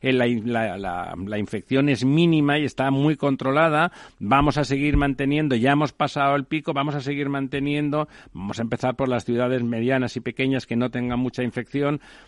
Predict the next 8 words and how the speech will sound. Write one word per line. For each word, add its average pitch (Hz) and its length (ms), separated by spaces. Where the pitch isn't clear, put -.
vamos 120 320
a 131 60
aislar 151 480
a 120 120
los 127 220
grupos 135 420
de 135 140
riesgo, 160 580